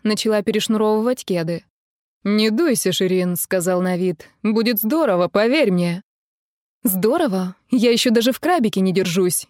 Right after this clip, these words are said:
Я опозорюсь». «Давай я об этом буду беспокоиться, ладно? Ты с каждым днём справляешься всё лучше,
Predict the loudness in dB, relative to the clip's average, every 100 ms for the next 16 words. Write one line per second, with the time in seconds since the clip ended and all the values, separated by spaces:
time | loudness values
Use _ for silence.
0 | -2 2 2 2 2 2 2 2 0 -4
1 | _ _ _ _ _ _ _ _ -2 2
2 | 4 4 4 4 4 4 2 2 2 2
3 | 0 0 -2 0 2 2 0 0 2 2
4 | 0 -2 -6 _ -4 -2 0 0 2 2
5 | 0 2 2 2 0 0 0 2 2 0
6 | -2 0 0 2 0 0 -2 -2 -4